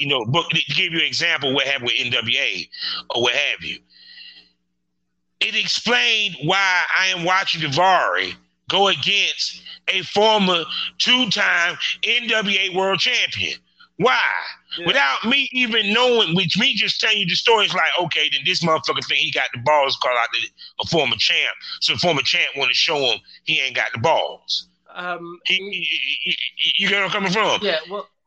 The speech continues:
Speaker 2: I mean, same to
Speaker 1: A E W don't even do that.
Speaker 2: Well, and that's the thing. It's like, again, you're expecting people, or you, again, it's that thing of, and W W E is guilty of it too, "Oh, it's a big deal because I say it is."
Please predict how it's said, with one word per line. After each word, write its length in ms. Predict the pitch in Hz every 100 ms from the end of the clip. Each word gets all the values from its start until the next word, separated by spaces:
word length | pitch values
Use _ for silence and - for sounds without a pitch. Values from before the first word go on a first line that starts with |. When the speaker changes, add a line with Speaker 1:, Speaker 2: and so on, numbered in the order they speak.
| _ _ -
Speaker 2:
I 80 | 196
mean, 200 | 214 202
same 320 | 247 247 214
to 140 | 226
Speaker 1:
A 40 | 208
E 300 | 302 392 381
W 20 |
don't 420 | 392 392 370 381
even 120 | 381
do 120 | 381
that. 400 | 381 403 403 370 - - _ 165
Speaker 2:
Well, 160 | 220 - 208
and 100 | 240
that's 160 | 247
the 80 | 226
thing. 280 | 240 262 214
It's 160 | 185
like, 220 | 202 190 180
again, 320 | 196 240 190
you're 100 | 165
expecting 480 | 160 - 208 214 196
people, 520 | 185 180 185 175 175
or 140 | 156 151
you, 260 | 147 185 170 -
again, 300 | 185 202 220
it's 120 | 143
that 200 | 151 139
thing 240 | - 143 135
of, 240 | 131 147
and 160 | 143 127
W 180 | 131 127
W 200 | 131 139
E 20 |
is 80 | -
guilty 320 | 135 135 135
of 80 | 143
it 100 | -
too, 360 | 214 185 151 _ _ -
"Oh, 220 | 233 185
it's 160 | 180 165
a 20 |
big 200 | 185 180
deal 160 | 180 160
because 200 | 139 139
I 60 |
say 260 | 127 170 156
it 80 | 208
is." 280 | 208 202